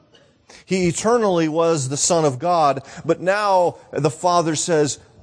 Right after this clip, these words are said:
"Go to save humanity. Go into the womb of a woman. Go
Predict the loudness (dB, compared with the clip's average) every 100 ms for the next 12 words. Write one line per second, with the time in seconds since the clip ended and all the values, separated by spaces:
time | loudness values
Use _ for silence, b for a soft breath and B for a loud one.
0 | _ -4 2 2 2 -2 -4 -6 -8 -4
1 | 0 4 2 2 -2 0 0 0 -2 -4
2 | -2 -2 -6 B -12 -4 0 2 2 2
3 | -2 -6 -10 B B _ _ -2 -2 0
4 | 0 -2 -2 0 0 -2 -2 0 0 0
5 | 2 2 0 -4 -4 -6 B B -12 -6
6 | -2 0 0 -2 -6 -10 -12 -14 -16